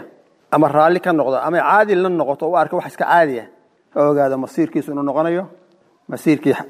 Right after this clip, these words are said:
xaaskii Nabiyullaahi Luut oo kale, uu gaalada safkooda marayo, naartana uu la gelayo, oo uu kula waarayo. Xataa ka aamusta arrinta aad ka aamusisid, munkarka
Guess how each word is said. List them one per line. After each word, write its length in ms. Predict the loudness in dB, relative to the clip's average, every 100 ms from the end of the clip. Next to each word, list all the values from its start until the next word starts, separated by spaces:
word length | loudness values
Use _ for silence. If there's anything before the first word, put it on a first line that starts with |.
| -16 -4
xaaskii 300 | 0 0 0
Nabiyullaahi 380 | -2 -2 -2 -2
Luut 180 | -2 -4
oo 80 | -2
kale, 280 | -2 -2 -6 _ _ _ _ -6
uu 100 | -4
gaalada 360 | 2 4 4 2
safkooda 400 | -4 -6 -6 -4
marayo, 380 | -2 -2 -2 -6 -12 _ _ _ -6
naartana 480 | 0 0 0 -4 -4
uu 180 | -6 -6
la 100 | -4
gelayo, 400 | -4 -2 -2 -6 -12 _ _ _ _
oo 140 | 0 2
uu 40 |
kula 200 | 4 4
waarayo. 520 | 4 4 2 0 -4 -8 _ _ _ _ _ _ _ _ _ _ -6
Xataa 240 | 0 0
ka 100 | 2
aamusta 400 | 2 2 2 2
arrinta 240 | 2 4 0
aad 100 | 2
ka 80 | 0
aamusisid, 480 | 0 -2 -6 -4 -6 -6 -20 _ _ _ _ _ _
munkarka 400 | 2 2 2 4